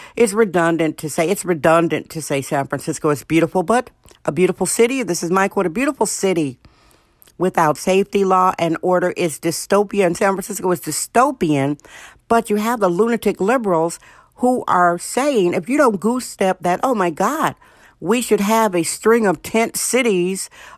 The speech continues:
all across San Francisco. And everywhere you have the tents are the junkies. The junkies know they can't steal anything.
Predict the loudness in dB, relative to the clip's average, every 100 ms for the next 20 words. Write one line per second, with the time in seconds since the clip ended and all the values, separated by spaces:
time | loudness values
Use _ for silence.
0 | 0 2 4 2 2 2 0 0 0 0
1 | -2 -4 0 2 2 2 0 0 0 0
2 | 0 -2 -2 -4 -2 -2 -2 -4 -10 -12
3 | _ -20 _ _ _ _ -10 -2 0 2
4 | 2 2 2 -2 -2 -2 -4 0 0 0
5 | -2 -4 0 0 2 0 -2 -2 -4 -2
6 | 0 2 2 2 0 0 0 0 -4